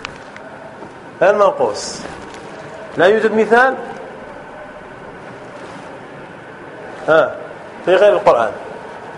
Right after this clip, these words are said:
رأيت،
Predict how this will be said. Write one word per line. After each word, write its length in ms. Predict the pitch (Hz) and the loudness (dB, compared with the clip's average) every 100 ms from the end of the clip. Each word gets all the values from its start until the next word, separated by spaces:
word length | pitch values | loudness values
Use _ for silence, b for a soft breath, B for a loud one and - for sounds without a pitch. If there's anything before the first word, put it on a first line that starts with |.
| - - - - - - - - - - - - 139 143 143 123 - - - - - - - - - - | -14 -14 -14 -16 -14 -14 -14 -12 -10 -10 -12 -10 -6 -6 -6 -10 -10 -10 -12 -14 -14 -16 -16 -16 -8 4
رأيت، 360 | 156 196 208 | 6 8 6